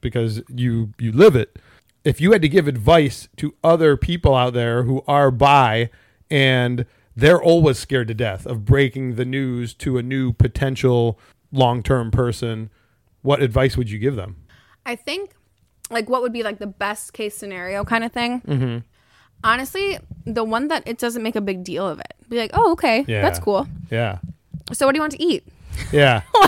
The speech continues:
Speaker 2: Like,
Speaker 1: Yeah.
Speaker 2: I think that's the best way to handle it. If they, if the person that is telling you wants to talk more about it, they will.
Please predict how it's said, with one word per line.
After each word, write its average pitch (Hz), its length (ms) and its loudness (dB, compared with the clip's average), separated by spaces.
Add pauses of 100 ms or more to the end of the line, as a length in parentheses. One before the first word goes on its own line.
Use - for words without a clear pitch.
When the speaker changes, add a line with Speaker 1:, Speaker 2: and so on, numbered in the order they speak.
(140)
Speaker 2:
Like, 330 400 4 (140)
Speaker 1:
Yeah. 110 300 0 (120)
Speaker 2:
I 262 120 0
think 415 180 -4
that's 381 160 -4
the 359 100 0
best 339 240 4
way 330 100 0
to 285 140 -2 (180)
handle 285 280 -2
it. 180 100 0
If 220 160 -2
they, 262 180 4 (200)
if 254 240 0
the 262 80 -4
person 349 400 0
that 247 240 -2
is 208 240 -2
telling 226 480 2
you 320 320 0 (320)
wants 254 400 6
to 247 120 -6
talk 220 360 2
more 277 140 2
about 349 200 4
it, 240 240 -2
they 277 140 2
will. 269 420 2